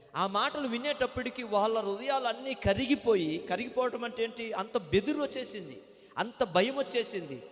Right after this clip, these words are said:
వాళ్ళందరికీ వణుకొచ్చేసింది. ఎందుకనంటే, "అక్కడి నుంచి వచ్చాము, ఇదిగో ఇంకా దారిలోనే ఉన్నాము,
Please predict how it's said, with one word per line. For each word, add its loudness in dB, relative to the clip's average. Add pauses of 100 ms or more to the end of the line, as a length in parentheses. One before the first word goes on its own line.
(200)
వాళ్ళందరికీ 0
వణుకొచ్చేసింది. -2 (180)
ఎందుకనంటే, -6 (300)
"అక్కడి -6
నుంచి -8
వచ్చాము, -2 (1000)
ఇదిగో -6
ఇంకా -6
దారిలోనే 4
ఉన్నాము, -2